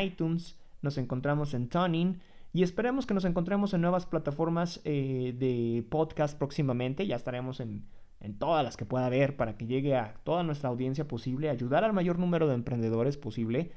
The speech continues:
y poderles, eh, hacer llegar estos mensajes que tal vez, eh, les ahorremos nosotros el, el trabajo, ¿no? De,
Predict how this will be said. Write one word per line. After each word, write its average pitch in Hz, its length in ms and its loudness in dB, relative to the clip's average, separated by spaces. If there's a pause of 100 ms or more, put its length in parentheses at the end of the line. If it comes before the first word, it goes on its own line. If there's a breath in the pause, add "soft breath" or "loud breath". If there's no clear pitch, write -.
(500 loud breath)
y 175 160 4
poderles, 170 520 4
eh, 123 400 -2
hacer 147 240 0
llegar 143 220 4
estos 143 260 -4
mensajes 123 680 -2 (340 soft breath)
que 135 100 0
tal 139 200 2
vez, 151 320 2
eh, 135 260 0
les 120 200 -4
ahorremos 131 440 0
nosotros 127 420 -2
el, 110 180 -4
el 113 180 -4
trabajo, 113 440 0
¿no? 117 120 0
De, 104 240 -4